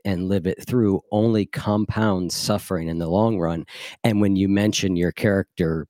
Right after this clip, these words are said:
T Ray, not only did the pain harden him,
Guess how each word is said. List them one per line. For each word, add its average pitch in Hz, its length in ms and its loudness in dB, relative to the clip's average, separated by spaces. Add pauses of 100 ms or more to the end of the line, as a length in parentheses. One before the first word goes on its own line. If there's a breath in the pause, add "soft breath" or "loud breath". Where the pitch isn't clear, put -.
T 226 200 4
Ray, 87 340 2 (300 loud breath)
not 127 120 2
only 117 180 4
did 95 120 0
the 95 80 2
pain 104 340 0
harden 131 420 2
him, 80 280 -4